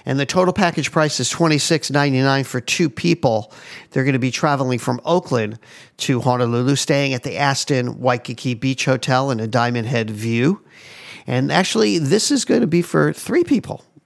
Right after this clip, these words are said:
for three people coming to Oahu. So that's a great deal. Twenty-six ninety-nine with Southwest, staying at the Aston Waikiki Beach Hotel. So another one from Southwest,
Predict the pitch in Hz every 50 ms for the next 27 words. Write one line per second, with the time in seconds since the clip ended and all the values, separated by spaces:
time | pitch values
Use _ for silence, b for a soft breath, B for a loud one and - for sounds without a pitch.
0 | _ 135 - - - - 123 117 - 196 254 285 - 208 170 - - 113 - -
1 | _ b b b b b b b b b b - - 120 117 113 101 - - 117
2 | 107 98 - 107 101 101 95 95 110 - - 101 107 135 143 B B B B B
3 | B B - - - 254 - 359 262 170 208 196 - - 247 247 185 131 - -
4 | - 190 208 220 220 202 - - 202 175 - 185 165 165 165 160 160 156 156 156
5 | 156 160 147 135 127 131 - - 151 147 143 127 - 139 143 147 143 131 123 117
6 | - - - B B B B B B - - 156 143 135 131 135 127 - 131 127
7 | 127 127 - - - 131 123 131 131 123 - 117 107 - - 117 110 107 _ 123
8 | 135 135 120 - - - - B B B B B B B B - - - 113 98
9 | 95 _ - - 135 135 127 110 - - - _ B B B B B B B B
10 | B B - - 120 113 123 131 131 127 120 113 104 104 - - - - - -
11 | 143 120 113 117 - 127 127 123 120 104 - - - - - - -